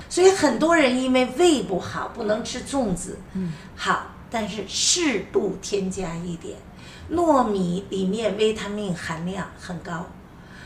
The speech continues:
Speaker 1: 所以它也适合这个季节吃。所以偶尔吃点粽子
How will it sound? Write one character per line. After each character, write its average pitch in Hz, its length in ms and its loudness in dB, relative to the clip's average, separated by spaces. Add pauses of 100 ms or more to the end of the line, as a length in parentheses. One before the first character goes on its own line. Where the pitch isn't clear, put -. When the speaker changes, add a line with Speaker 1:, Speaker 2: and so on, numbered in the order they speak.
(140)
Speaker 1:
所 269 180 4
以 294 320 4
它 226 400 -4 (240)
也 226 260 6
适 254 480 2
合 175 360 -4 (100)
这 247 280 4
个 185 180 -2
季 185 360 -6
节 - 300 -8
吃。 - 220 -12 (420)
所 - 180 2
以 311 280 4 (160)
偶 196 200 2
尔 196 180 2
吃 - 200 -6
点 214 260 -2
粽 214 240 -6
子 - 260 -10